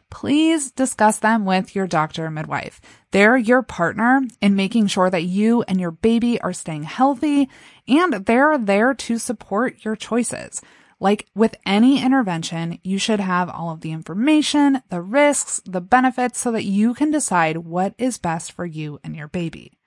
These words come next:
There are some questions that you can ask your care provider to help determine whether induction is the right call for you. These questions are adapted from the brain acronym, and these can be applied to any intervention.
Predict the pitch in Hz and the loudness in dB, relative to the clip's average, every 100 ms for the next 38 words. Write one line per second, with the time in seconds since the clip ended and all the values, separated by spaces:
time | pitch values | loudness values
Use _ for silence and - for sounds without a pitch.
0 | _ _ _ _ _ 240 226 214 226 302 | _ _ _ _ _ 2 2 4 2 2
1 | 349 320 202 185 208 220 214 - 202 180 | -2 2 2 2 0 0 -2 -4 -4 -4
2 | 160 277 381 - 240 190 - 175 180 165 | -2 0 0 -2 -4 -4 -4 -4 -4 -2
3 | 160 160 180 - 240 214 240 262 233 196 | 0 0 -2 -2 -2 2 2 0 0 -4
4 | 202 - 349 320 233 196 190 214 - 226 | -4 2 2 4 4 4 2 0 0 0
5 | 208 165 - 180 175 - - 165 156 156 | 2 0 -2 -6 -6 -8 -8 -6 -6 -8
6 | - - 127 - 156 175 233 202 - - | -10 -8 -8 -8 -8 0 2 2 -2 -16
7 | _ _ _ _ _ 226 240 - 254 254 | _ _ _ _ _ 2 2 2 0 2
8 | 262 254 240 180 202 190 175 180 - 190 | 2 2 2 0 0 0 -2 -2 -2 -4
9 | 180 - 180 180 175 175 170 180 196 185 | -4 -6 -6 -4 -4 -6 -6 -4 -4 -4
10 | - 160 156 - 156 160 220 294 - _ | -6 -10 -12 -10 -6 0 0 0 -6 _
11 | _ _ _ - 240 254 277 - 262 285 | _ _ _ 2 4 6 4 0 0 0
12 | - 208 202 202 190 - 220 - - 196 | 0 0 0 -2 -6 -4 -4 -2 -2 0
13 | 190 165 170 - 165 147 - - - | 0 -2 -8 -8 -8 -8 -8 -12 -16